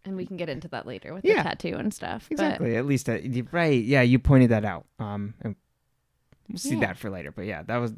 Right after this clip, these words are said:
Speaker 2: I, really important that you, uh, you noticed that. Um, but, uh, yeah, exact-, just two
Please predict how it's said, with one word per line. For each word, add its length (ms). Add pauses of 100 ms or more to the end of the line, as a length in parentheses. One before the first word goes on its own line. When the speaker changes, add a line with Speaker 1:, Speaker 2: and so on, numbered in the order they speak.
Speaker 2:
I, 220 (300)
really 380
important 500
that 140
you, 260
uh, 320
you 120
noticed 340
that. 240 (500)
Um, 480 (1000)
but, 240
uh, 440 (640)
yeah, 280
exact-, 400
just 260
two 440